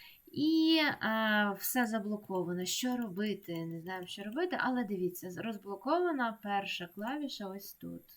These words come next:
Це така чарівна кнопка, яка увімкнула всі можливості. Е, зруб може бути повністю підтесаний, може бути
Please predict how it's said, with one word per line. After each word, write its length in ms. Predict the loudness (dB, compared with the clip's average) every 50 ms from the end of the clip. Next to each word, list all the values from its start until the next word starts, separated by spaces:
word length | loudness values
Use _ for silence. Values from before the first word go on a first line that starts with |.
| _ -14
Це 160 | -10 -10 -8
така 340 | -8 -8 -10 -10 -8 -8 -8
чарівна 760 | -8 -8 -8 -6 -6 -6 -6 -8 -10 -10 -12 -12 -12 -14 -18 _
кнопка, 600 | _ -10 -8 -8 -8 -8 -10 -12 -12 -10 -10 -10 -12 -16 -20 -20 _ _
яка 300 | -14 -14 -10 -6 -6 -6
увімкнула 720 | -6 -6 -6 -6 -6 -6 -8 -8 -8 -6 -6 -4 -4 -6 -6
всі 380 | -8 -10 -10 -10 -10 -10 -10 -10
можливості. 760 | -12 -12 -10 -10 -10 -10 -10 -10 -12 -16 -18 -20 -20 -20 -20 _ _ -16 -14 -12 -12 -12 -12 -12 -14 -10 -6 -4
Е, 120 | -2 -2
зруб 280 | 0 2 2 4 4 4
може 360 | 4 4 4 2 2 0 -2
бути 640 | -2 -2 -2 -2 -4 -4 -4 -6 -6 -6 -6 -8 -10 -10 -8
повністю 480 | -6 -6 -4 -4 -6 -6 -8 -10 -12 -10
підтесаний, 920 | -8 -8 -8 -6 -2 2 2 2 2 0 -2 -4 -2 0 0 0 0 0
може 360 | 0 -2 -2 -2 -4 -4 -4 -4
бути 520 | -4 -4 -4 -4 -4 -4 -6 -6 -6